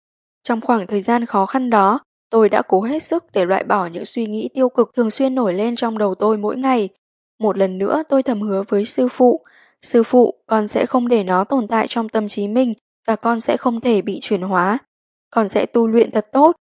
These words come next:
Con biết sư phụ luôn ở bên con, chăm lo cho các con của con,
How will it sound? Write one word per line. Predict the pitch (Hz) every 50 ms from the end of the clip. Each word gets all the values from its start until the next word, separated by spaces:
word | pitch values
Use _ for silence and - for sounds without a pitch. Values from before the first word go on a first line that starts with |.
| _ _ _ _
Con | - 214 214 202
biết | 214 254 302 -
sư | - 254 254 247
phụ | - - 240 -
luôn | - 220 240 247 247 240
ở | 202 180
bên | 208 226 233 233
con, | - 254 247 247 254 247 247 _ - - _ _
chăm | - 233 214 202
lo | 208 214 208 202 202
cho | - 226 226
các | - - 254 - -
con | 269 247 240 240 247
của | - 180
con, | - - 226 233 240 247 240